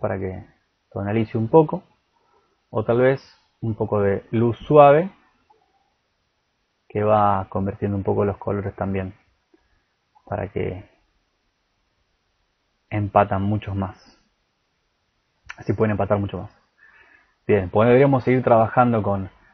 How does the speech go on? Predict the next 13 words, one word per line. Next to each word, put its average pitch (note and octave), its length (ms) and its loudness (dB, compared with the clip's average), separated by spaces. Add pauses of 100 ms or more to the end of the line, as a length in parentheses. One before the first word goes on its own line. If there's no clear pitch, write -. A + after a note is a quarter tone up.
(140)
más B2 280 2
capas A#2+ 240 6
de A2+ 60 4
ajustes B2 320 -2
para G#2 180 0
hacer G#2 200 -2
que, G2+ 280 -2 (720)
que G2 120 -2
todo G#2+ 280 4
quede G#2+ 220 4
mucho G#2+ 280 -2
más G#2 260 0 (2750)
armónico C3+ 760 0